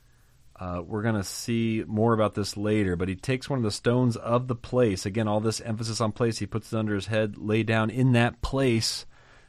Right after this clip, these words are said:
to sleep. Sounds a lot like Jesus in the boat. He's got the cushion. In the Mo-, Gospel of Mark mentions the cushion. He puts his, lays his head down to sleep. We have all these kiddo prayers, don't we? "Now I lay thee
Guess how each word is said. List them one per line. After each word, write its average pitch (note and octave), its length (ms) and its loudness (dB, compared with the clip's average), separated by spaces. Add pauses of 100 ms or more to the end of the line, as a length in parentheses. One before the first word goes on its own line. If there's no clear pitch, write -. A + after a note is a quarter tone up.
(140)
to - 100 -4
sleep. B2+ 460 4
Sounds B2 280 -2
a A2 60 0
lot G#2 180 -2
like F#2 220 -6
Jesus G2 460 -2
in F2 80 -8
the E2 40 -6
boat. F#2 380 -2
He's F2 140 -8
got F2 160 -10
the E2 80 -10
cushion. G#2 640 -4 (680)
In F2 280 -2 (260)
the A2+ 100 -4
Mo-, F#2 160 0
Gospel G2 440 -2
of E2 120 -4
Mark F2+ 360 -2
mentions F2+ 400 -4
the D#2+ 100 -8
cushion. G2 460 -6
He F2+ 80 -4
puts - 280 -8
his, E2+ 260 -8
lays F#2+ 260 -4
his E2 160 -10
head F#2+ 260 -8
down F#2 340 -6
to D2+ 80 -10
sleep. F#2+ 540 -8
We G2 80 -4
have F#2+ 80 -4
all A2+ 120 0
these E2 200 -4 (140)
kiddo G2 380 -2 (100)
prayers, F#2 420 -2
don't F2+ 220 -4
we? E2 240 -6 (880)
"Now F#2 220 0
I F#2+ 80 2
lay F#2+ 280 2
thee F#2+ 360 -2